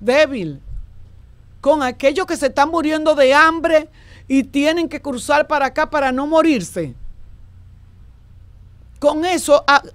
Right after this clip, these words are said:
con eso que vamos a pelear. Y entonces somos amigos y somos en llave de los haitianos empresarios que vienen aquí, que tienen hoteles, que tie-, de eso somos en llave,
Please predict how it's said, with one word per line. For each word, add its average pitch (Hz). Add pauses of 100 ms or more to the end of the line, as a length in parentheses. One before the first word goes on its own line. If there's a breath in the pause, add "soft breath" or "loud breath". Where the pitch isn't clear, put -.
(120)
con 330
eso 330
que 320
vamos 330
a 339
pelear. 302 (2750)
Y 285
entonces 320 (160 soft breath)
somos 339
amigos 330
y -
somos 311
en 277
llave 320 (180 soft breath)
de 254
los 269
haitianos 277
empresarios 302
que 262
vienen 254
aquí, 311 (220 soft breath)
que 254
tienen 277
hoteles, 285
que 254
tie-, 269 (420)
de 226
eso 302
somos 330
en 330
llave, 170